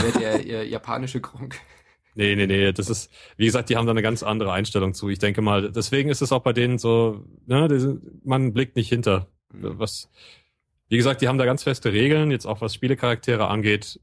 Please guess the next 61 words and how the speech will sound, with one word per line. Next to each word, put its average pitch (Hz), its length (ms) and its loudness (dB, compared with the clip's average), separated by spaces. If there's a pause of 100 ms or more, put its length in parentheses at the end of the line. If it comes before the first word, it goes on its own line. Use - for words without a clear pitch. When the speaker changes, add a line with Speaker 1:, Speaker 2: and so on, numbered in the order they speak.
(140)
Speaker 2:
Deswegen 113 360 -2
wird 110 140 0
Mario 120 420 2
auch 98 100 -2
niemals 117 340 0
eine 110 60 0
Marione 110 760 4
oder 101 160 0
Marion 123 540 2
werden. 120 320 2 (360)
Speaker 1:
Na 127 80 -2
gut, 135 140 -2
man 120 100 0
konnte 127 200 0
Speaker 2:
Und 113 80 2
Speaker 1:
ja 98 40 -6
zumindest 117 320 -8
schon 110 120 -8
mal 101 100 -8
mit, 101 200 -14
äh, 101 120 -14
Princess 101 320 -14
Peach - 300 -12
hat - 100 -12
ja 110 100 -10
zumindest 107 360 -14
schon 104 100 -14
ihr 104 140 -14
eigenes 92 240 -16
Spiel 120 160 -12
gehabt. - 340 -18 (100)
Speaker 2:
Ja, 139 180 2
aber 110 180 2
die 120 100 -2
ist 127 120 -2
ja 151 80 2
auch 143 100 -2
immer 143 200 0
sehr 131 220 2
weiblich. 135 360 0
Die 101 100 -2
hat 104 100 -2
ja 120 80 2
immer 110 140 2
ein 104 80 -2
Kleidchen 123 400 0
an, 131 240 0
hat 123 120 0
immer 117 140 -4
ihren 110 200 0
Regenschirm 131 500 2
Speaker 1:
Das, 127 100 2
das - 20 2
Speaker 2:
dabei. 120 180 4
Speaker 1:
ist 120 40 6
ja 123 60 2
nicht 120 160 -2
so 120 80 -4
schlimm. 110 220 2
Speaker 2:
Ja. 113 40 2
Speaker 1:
Und 110 220 -8